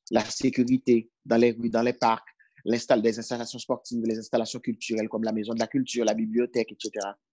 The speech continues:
Tandis que sur la scène provinciale, c'est des enjeux qui sont de compétences provinciales, comme par exemple en matière de santé, d'éducation, pour ne citer que cela. Mais c'est, c'est, je le fais toujours avec la même fougue, avec la même passion, parce que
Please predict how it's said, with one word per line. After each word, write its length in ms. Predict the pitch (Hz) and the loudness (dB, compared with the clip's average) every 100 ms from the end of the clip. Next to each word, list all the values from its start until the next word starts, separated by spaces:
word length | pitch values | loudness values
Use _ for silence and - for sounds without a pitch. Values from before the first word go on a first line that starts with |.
| _ _ _ - - - | _ _ _ -20 -14 2
Tandis 220 | 143 135 | 4 6
que 120 | 202 | 4
sur 240 | 180 - 139 | 4 4 4
la 80 | |
scène 200 | 131 147 | 6 4
provinciale, 500 | 131 120 113 156 165 | 4 2 2 4 4
c'est 100 | 151 | 2
des 160 | 123 113 | 2 2
enjeux 200 | 113 135 | 0 -2
qui 100 | - | -2
sont 80 | 127 | -4
de 80 | 107 | -4
compétences 480 | 135 120 117 131 | -4 -2 -2 -2
provinciales, 560 | - 113 107 - 101 78 - - - - | 0 0 0 -4 -8 -12 -14 -20 -6 4
comme 180 | 120 220 | 4 6
par 140 | 208 | 4
exemple 220 | 104 123 117 | 4 0 0
en 60 | |
matière 260 | 110 107 107 | 0 0 -2
de 80 | 101 | -2
santé, 460 | - 113 - 107 | -2 -2 -2 -4
d'éducation, 680 | 104 107 - 127 117 - 104 - _ | -2 -4 -2 -2 0 -4 -8 -12 _
pour 120 | - 107 | -2 0
ne 80 | |
citer 300 | 104 - - | -2 -2 -2
que 100 | 107 | -2
cela. 300 | 104 113 131 - - - 90 | -2 0 0 -2 -16 -18 -2
Mais 240 | 113 135 156 | 6 8 6
c'est, 340 | - - 117 | 4 2 2
c'est, 380 | 110 - - 123 | 0 -8 -4 -4
je 220 | 107 - 127 | -4 -2 4
le 200 | 127 120 | 4 4
fais 380 | - 160 135 - | 4 6 4 0
toujours 360 | 139 120 135 147 | -4 -2 0 0
avec 200 | 123 120 | 0 -2
la 100 | 120 | 0
même 200 | 127 123 | 0 -2
fougue, 440 | - 139 156 151 - _ _ - | -6 -6 -4 -6 -14 _ _ -2
avec 180 | 113 120 | 0 4
la 120 | 120 | 4
même 200 | 120 120 | 4 0
passion, 560 | - 131 - - 131 160 _ _ | 0 0 0 -2 -4 -4 _ _
parce 180 | - 110 | -4 -2
que 240 | - 131 | 2 2